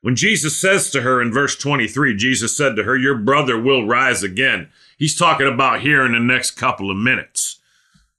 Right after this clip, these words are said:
Martha is used to him talking in this kind of way, right?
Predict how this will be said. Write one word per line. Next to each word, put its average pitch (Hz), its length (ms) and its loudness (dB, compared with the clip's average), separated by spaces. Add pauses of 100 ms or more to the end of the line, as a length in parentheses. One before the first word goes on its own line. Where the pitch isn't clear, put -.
(720)
Martha 170 460 4
is 131 260 2
used 180 260 0
to 131 80 0
him 131 200 -2
talking 139 400 2
in 120 120 0
this 123 140 0
kind 127 300 -2
of 95 100 -2
way, 110 340 0
right? 107 280 -4